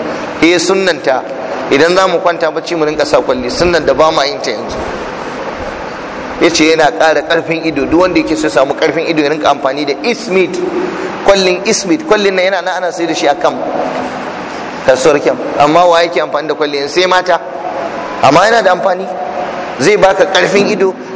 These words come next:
da lafiyar ido. To amma yau da gobe sai ta sa a manta ba za a iya yi ba.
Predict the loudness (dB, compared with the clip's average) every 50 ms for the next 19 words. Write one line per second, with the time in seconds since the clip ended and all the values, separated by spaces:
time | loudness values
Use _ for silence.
0 | 0 2 4 4 4 4 4 2 2 2 2 2 0 -2 -4 -4 -6 -6 -8 -8
1 | -8 -8 -8 -8 -8 -8 -10 -10 -10 -10 -10 -10 -10 -10 -10 -10 -10 -10 -10 -10
2 | -10 -10 -10 -2 2 4 4 4 4 4 4 4 4 2 2 0 0 0 0 0
3 | 0 -2 -2 0 -2 -2 -2 -2 0 2 2 2 2 2 0 -2 0 0 0 2
4 | 2 2 0 0 -2 -2 -4 -6 -8 -6 -6 -4 -4 -4 -4